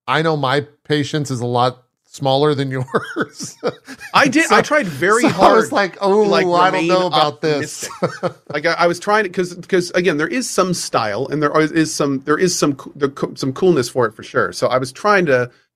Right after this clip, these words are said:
Speaker 2: you know, like, this part's kinda cool. You can kinda change stats around in your gun by customizing it. That was kinda fun. Found out later you can switch to the pistol on the top, and that adds some, you know, raw percentages up and down.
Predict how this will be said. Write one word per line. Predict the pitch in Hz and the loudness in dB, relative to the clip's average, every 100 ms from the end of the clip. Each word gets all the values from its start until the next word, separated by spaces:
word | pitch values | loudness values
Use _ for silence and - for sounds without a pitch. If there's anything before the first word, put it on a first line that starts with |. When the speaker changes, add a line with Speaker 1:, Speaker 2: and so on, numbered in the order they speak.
| _ | _
Speaker 2:
you | 370 | 2
know, | |
like, | 359 | 4
this | 220 214 | 2 0
part's | 220 214 | 0 0
kinda | - 196 | 0 0
cool. | - 175 175 175 175 | 0 0 2 2 0
You | |
can | 180 | -4
kinda | 175 175 | -2 -2
change | 170 151 156 | -2 -4 -2
stats | 139 131 139 | -2 -2 -2
around | 139 127 | 0 0
in | |
your | 131 | 0
gun | 123 117 120 117 | -2 -2 -2 0
by | 117 | -2
customizing | - 117 - 117 113 113 117 | 0 -2 -2 -4 -4 -4 -2
it. | |
That | 113 110 | -2 -6
was | - | -4
kinda | 117 | -4
fun. | 113 113 113 110 - _ _ | -4 -6 -6 -6 -12 _ _
Found | 156 151 | 2 4
out | 139 | 4
later | 135 139 139 | 0 0 -2
you | 131 | -4
can | 123 | -10
switch | - 131 | -10 -6
to | 143 | -4
the | 127 | -4
pistol | - 127 131 123 | -4 -6 0 0
on | 117 | 0
the | 117 | -2
top, | 110 110 117 | 0 0 0
and | 110 | -4
that | 110 | -2
adds | 110 - | -2 -4
some, | 110 110 101 | -2 -4 -2
you | |
know, | 104 104 107 _ _ _ - | -2 -2 -2 _ _ _ -2
raw | 120 | -2
percentages | 117 123 113 113 110 | -2 -6 -6 -6 -4
up | 107 110 | -4 -4
and | 101 | -2
down. | 101 101 101 | 0 0 -2